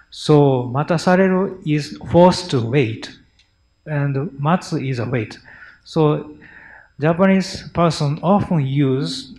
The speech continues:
"I was forced to wait for the bus" instead of "I wait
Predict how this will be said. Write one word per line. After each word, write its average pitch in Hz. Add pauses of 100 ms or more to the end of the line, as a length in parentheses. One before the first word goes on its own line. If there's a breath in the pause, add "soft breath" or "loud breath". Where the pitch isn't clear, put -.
"I 147
was 143
forced 185
to 127
wait 143
for 120
the 107
bus" 151
instead 143
of 113
"I 139 (340)
wait 139